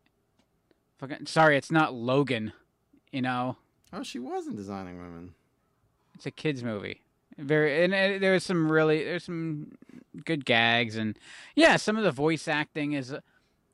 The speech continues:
Speaker 1: a little flat, or it just sounds like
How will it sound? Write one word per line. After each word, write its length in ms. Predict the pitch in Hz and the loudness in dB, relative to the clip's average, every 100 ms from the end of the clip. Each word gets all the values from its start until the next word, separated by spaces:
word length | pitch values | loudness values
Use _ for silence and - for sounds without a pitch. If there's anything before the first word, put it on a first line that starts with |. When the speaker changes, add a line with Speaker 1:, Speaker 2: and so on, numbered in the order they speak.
| - | -6
Speaker 1:
a 120 | 151 | -4
little 560 | 151 156 156 147 151 - | 0 0 0 -2 -6 -12
flat, 560 | - - - 135 151 160 | -20 -20 -8 -4 -2 -2
or 100 | 139 | -6
it 60 | 123 | -4
just 240 | 151 - | -6 -4
sounds 460 | 147 143 147 143 127 | -6 -4 -2 -4 -6
like 260 | 131 120 | -8 -8